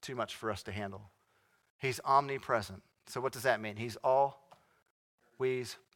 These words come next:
there. Where? Here? And Howie? And April?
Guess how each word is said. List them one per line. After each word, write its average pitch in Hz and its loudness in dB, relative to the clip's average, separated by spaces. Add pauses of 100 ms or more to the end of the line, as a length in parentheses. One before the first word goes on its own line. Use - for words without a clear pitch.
(200)
there. 90 0 (2250)
Where? 107 4 (2000)
Here? 214 6 (2750)
And 123 -2
Howie? 220 8 (2000)
And 151 2
April? 277 4